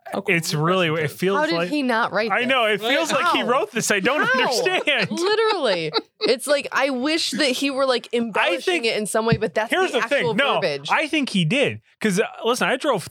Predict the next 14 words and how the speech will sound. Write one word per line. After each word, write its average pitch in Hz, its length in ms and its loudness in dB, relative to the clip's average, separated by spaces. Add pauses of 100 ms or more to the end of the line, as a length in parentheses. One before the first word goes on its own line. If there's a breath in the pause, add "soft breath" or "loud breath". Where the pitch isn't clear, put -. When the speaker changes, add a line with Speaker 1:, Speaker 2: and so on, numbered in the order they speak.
(100)
Speaker 2:
thirteen 214 500 0
hours 175 460 0
in 151 60 2
a 139 80 0
car 214 240 2
with 160 160 -2
Tim, 277 280 0
and 151 140 0
he 180 200 2
didn't 208 240 2
even 180 340 2
want 226 360 0
me 143 200 0
to 127 320 0